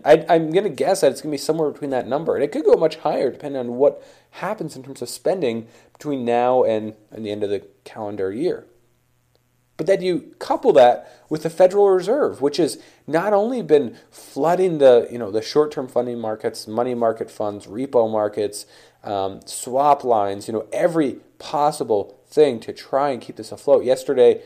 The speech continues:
yesterday I think, they, uh, changed the rules for banks in terms of, of their requirement to hold, uh, you know, certain,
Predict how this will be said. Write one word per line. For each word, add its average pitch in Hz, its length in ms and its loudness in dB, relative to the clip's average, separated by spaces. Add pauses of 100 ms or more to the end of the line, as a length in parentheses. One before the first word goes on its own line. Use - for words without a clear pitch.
(180)
yesterday 147 420 -4
I 147 40 0
think, 147 260 -6 (280)
they, 135 220 8
uh, 117 180 10
changed 139 540 -4
the 120 100 0
rules 135 460 0
for 123 140 -2
banks 117 440 -6
in 120 60 -14
terms 113 240 -10
of, - 140 -8 (120)
of 104 300 -4
their 107 240 0
requirement 117 640 -2
to 123 100 -14
hold, 113 300 4
uh, 107 280 4 (420)
you - 80 -14
know, 92 80 -14
certain, 110 400 -6